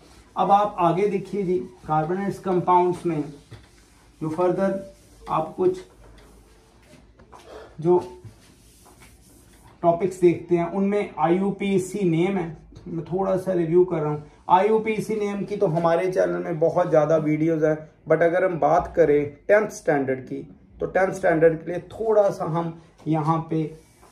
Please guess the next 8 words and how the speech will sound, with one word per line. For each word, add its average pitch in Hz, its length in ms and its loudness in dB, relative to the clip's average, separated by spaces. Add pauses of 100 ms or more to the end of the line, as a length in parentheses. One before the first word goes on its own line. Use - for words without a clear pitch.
brief 165 520 0
में 185 200 -2
discuss 180 360 -4
करेंगे, 165 380 -2
क्योंकि 170 300 0
टेंथ 170 240 0
के - 140 -4
बच्चे 160 360 -2